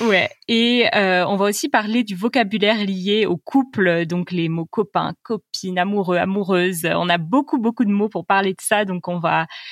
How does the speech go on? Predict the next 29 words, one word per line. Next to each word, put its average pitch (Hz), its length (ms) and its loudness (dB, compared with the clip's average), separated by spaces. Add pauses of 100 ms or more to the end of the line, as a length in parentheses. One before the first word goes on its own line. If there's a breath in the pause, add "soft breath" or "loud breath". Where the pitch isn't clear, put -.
(260 loud breath)
euh, 165 400 -2
faire 247 300 0
un 214 100 2
peu, 240 420 2
euh, 170 320 0
de, 175 200 -4 (240)
des 185 180 -2
clarifications 226 800 0
sur 190 160 -4
ça 185 300 0
pour - 180 -20
pas 233 160 2
que 220 120 -10
vous 175 120 -10
soyez 185 460 -4
surpris 247 760 2
ou 185 200 -4
perdus 226 520 0
avec, 180 380 -2
euh, 165 200 -4
ces 185 200 -6
mots-là. 175 460 0 (960 loud breath)
Et 269 120 2
puis, 262 540 2
euh, 208 180 2
ces 220 160 -2
considérations 254 880 2
assez 220 300 2
générales 226 600 2